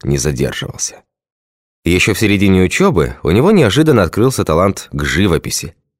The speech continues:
Сперва он работал маслом, потом обзавелся камерой и в конце концов пришёл к мультимедиа.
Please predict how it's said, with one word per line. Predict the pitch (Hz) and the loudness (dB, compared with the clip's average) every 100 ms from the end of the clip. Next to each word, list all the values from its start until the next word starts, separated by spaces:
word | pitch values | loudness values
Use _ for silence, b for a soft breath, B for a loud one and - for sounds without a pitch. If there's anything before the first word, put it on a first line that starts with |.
| _ | _
Сперва | - - 165 202 | -6 0 2 2
он | 95 | 2
работал | 80 73 69 | 0 -2 -2
маслом, | 69 95 113 - 85 73 _ _ _ | 0 0 0 0 -2 -2 _ _ _
потом | 73 95 | -4 0
обзавелся | 90 69 76 69 73 | 0 0 0 0 -2
камерой | 67 123 131 104 | -2 0 2 0
и | 95 | -2
в | 80 | -4
конце | - 76 - | -4 -2 0
концов | 131 92 98 92 | 0 0 0 -2
пришёл | 73 69 78 69 | -4 -2 -2 -2
к | - | -2
мультимедиа. | 71 65 76 71 64 - | -2 0 0 0 -2 -10